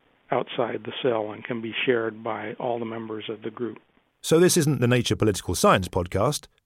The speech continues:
Speaker 2: but this talk of public goods and sharing implies that an element of socialism is involved in quorum sensing. The bacteria all work towards a common goal,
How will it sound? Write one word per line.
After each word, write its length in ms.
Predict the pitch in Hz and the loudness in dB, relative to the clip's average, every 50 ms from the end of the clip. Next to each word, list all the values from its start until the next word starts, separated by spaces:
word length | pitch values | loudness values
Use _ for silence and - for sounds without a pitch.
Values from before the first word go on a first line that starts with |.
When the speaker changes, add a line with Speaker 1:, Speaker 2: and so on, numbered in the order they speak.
| _ | _
Speaker 2:
but 100 | - - | -10 -4
this 160 | 151 180 135 - | -2 -2 -2 0
talk 300 | - - 156 147 - - | 2 2 4 4 4 2
of 240 | 123 107 101 - _ _ | 2 0 0 -6 _ _
public 400 | - - 117 98 98 107 - - | -6 -4 -2 -2 -2 -4 -4 -2
goods 480 | - - 104 98 98 90 90 - - - - _ _ | 0 2 2 2 2 0 -2 -6 -6 -6 -8 _ _
and 240 | - 87 85 82 - | -8 -8 -8 -6 -6
sharing 640 | - - - 156 156 151 113 95 92 101 104 98 - _ _ _ - | -4 0 2 4 4 4 4 2 2 0 -2 -6 -8 _ _ _ -6
implies 420 | 131 127 135 151 151 151 151 131 | -4 -2 2 4 4 4 4 4
that 100 | 143 127 | 4 2
an 100 | 131 139 - | 2 2 2
element 320 | 185 180 175 160 151 113 | 2 4 4 4 2 2
of 120 | 113 101 | 0 0
socialism 580 | - - 185 185 156 - 120 107 95 101 101 92 - _ | 2 2 4 4 4 4 2 2 2 2 0 -2 -4 _
is 120 | - 131 | -2 0
involved 420 | 156 165 151 107 92 80 80 87 - | 2 2 2 2 0 0 0 0 0
in 120 | 127 135 | 0 0
quorum 260 | 131 - 196 156 101 | 2 2 2 2 2
sensing. 480 | 87 - - 80 80 - - 87 - - _ _ _ _ _ | 2 0 -4 -4 -4 -6 -8 -8 -12 -18 _ _ _ _ _
The 60 | - | -10
bacteria 480 | 92 92 90 - - - 117 98 95 95 | -8 -8 -8 -4 0 2 2 2 2 2
all 240 | 92 - 104 98 92 | 0 0 0 0 0
work 240 | 90 98 92 90 90 | 0 0 -2 -2 -4
towards 320 | - 101 90 87 87 - | -4 -4 -2 -2 -2 -4
a 60 | 92 | -6
common 320 | 90 - - 82 78 76 78 | -6 -6 -8 -8 -8 -6 0
goal, 440 | - 147 147 143 143 143 135 131 | 4 4 6 6 6 6 4 2